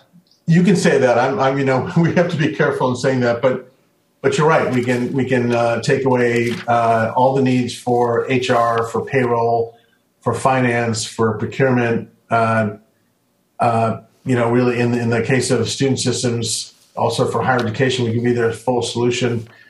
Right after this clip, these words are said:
And then we have a, uh, an analytics solution that lets you analyze all that data. So, um, the, our, our goal is try to be a unified solution across planning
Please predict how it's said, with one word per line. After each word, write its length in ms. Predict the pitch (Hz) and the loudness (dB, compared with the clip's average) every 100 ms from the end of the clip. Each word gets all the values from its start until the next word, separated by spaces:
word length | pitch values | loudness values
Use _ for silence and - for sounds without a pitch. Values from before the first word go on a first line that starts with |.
| _ - | _ -6
And 100 | 127 | 0
then 100 | 139 | 2
we 80 | 139 | 4
have 180 | 139 127 | 2 2
a, 380 | 123 123 - - | 2 2 -2 -4
uh, 340 | 123 123 120 113 | 0 2 0 -2
an 100 | 123 | -2
analytics 520 | 127 131 127 127 - | 0 0 0 -2 -2
solution 400 | 123 117 - 120 | -2 0 -2 -2
that 240 | 120 113 | -2 -2
lets 200 | 123 117 | -4 -4
you 140 | 120 120 | -4 -2
analyze 400 | 127 120 117 113 | 0 0 0 0
all 160 | 117 | 0
that 200 | 113 104 | 0 -2
data. 320 | 117 120 113 107 | -2 -2 -2 -2
So, 460 | - 113 113 - - _ _ _ _ - | -2 -2 -2 -6 -14 _ _ _ _ -4
um, 460 | 113 117 113 - - | 0 0 -2 -6 -4
the, 220 | 127 131 | -2 0
our, 180 | - 135 | 2 2
our 200 | 143 139 | 0 2
goal 220 | 151 202 | 4 4
is 120 | 196 - | 2 2
try 200 | 156 139 | 0 2
to 60 | |
be 120 | 135 | 2
a 60 | 131 | 0
unified 580 | 117 135 135 143 127 117 | 0 0 0 0 0 -2
solution 460 | - 131 120 117 | -4 -2 -2 -4
across 680 | 113 131 120 120 - - - _ _ _ _ - | -2 2 2 2 -2 -8 -14 _ _ _ _ -2
planning 560 | 143 147 151 151 - | 0 2 2 0 -4